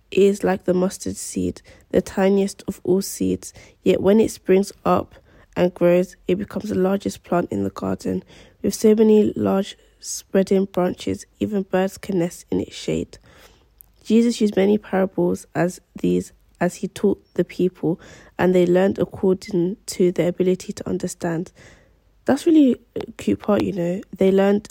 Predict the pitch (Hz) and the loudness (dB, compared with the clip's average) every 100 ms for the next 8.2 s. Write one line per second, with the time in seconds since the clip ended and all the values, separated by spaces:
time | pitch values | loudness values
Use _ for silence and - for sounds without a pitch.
0 | - 185 - 196 185 185 - 180 170 190 | -2 -2 2 0 0 -4 -2 -2 0 -2
1 | 185 - - - 175 185 - 170 170 190 | -2 -4 -16 -6 -6 -6 -10 -8 -8 -8
2 | - - - - _ - - 240 247 240 | -12 -20 -20 -20 _ -2 2 4 4 2
3 | - _ _ - 202 190 - 185 202 185 | -2 _ _ -6 -4 -4 -4 -4 -4 -4
4 | 175 175 175 190 - - - _ - 185 | -2 -2 -2 -2 -4 -10 -20 _ 0 0
5 | 180 - 175 185 - _ - 180 - 196 | 0 0 -2 -2 -8 _ -2 -2 -2 0
6 | 175 - - 202 190 - - - _ _ | 0 0 -4 -2 -2 -4 -12 -20 _ _
7 | 196 190 180 - 190 185 185 - - 196 | -4 -2 -2 -6 -2 0 0 -6 -8 -4
8 | 175 196 | -4 -4